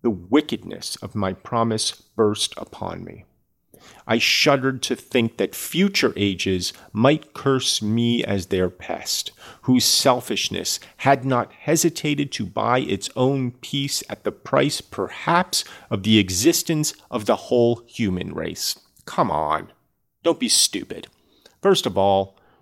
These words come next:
even if they could make each other, you know, they could make, they could make more little buddies,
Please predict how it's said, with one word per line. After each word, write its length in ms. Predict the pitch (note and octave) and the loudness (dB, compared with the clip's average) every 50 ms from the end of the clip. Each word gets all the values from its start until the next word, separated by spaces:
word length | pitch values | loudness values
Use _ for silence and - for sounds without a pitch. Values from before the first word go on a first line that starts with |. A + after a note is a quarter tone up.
| _ - | _ -2
even 260 | G#3 G#3+ G#3+ F#3+ D3+ | 0 2 2 4 2
if 140 | B2 - - | 2 2 2
they 140 | A#2+ A2 | 0 0
could 200 | G#2+ - G#2+ F#2+ | 0 0 -4 -2
make 440 | F#2+ G#2+ C#3+ E3+ - - - - - _ _ _ _ _ _ _ - | 0 2 2 2 0 -2 -6 -14 -18 _ _ _ _ _ _ _ -4
each 200 | B2 G#2+ - - | -2 -2 0 2
other, 220 | G2+ F#2 E2 - F2 | 2 2 0 0 0
you 80 | A2+ | 2
know, 160 | B2+ A2 G#2+ | 2 4 4
they 80 | A2+ A#2 | 2 2
could 140 | G#2+ A2+ G#2 | 0 0 2
make, 320 | B2 D3+ D#3 - - - | 2 0 0 -2 -4 -2
they 100 | - A#2 | -2 -2
could 140 | G2+ - G#2+ | -2 0 0
make 180 | C3 C3+ - - | 0 0 0 0
more 420 | G#2+ A#2 C3 C3+ A2+ G#2+ G#2+ - _ _ | 0 2 4 4 4 2 0 -4 _ _
little 180 | - A#2 G#2+ G#2 | -2 -2 0 0
buddies, 540 | E2+ - B2+ A#2 A2 G2 F#2+ G2+ - - | 2 2 2 2 2 0 -2 -4 -4 -8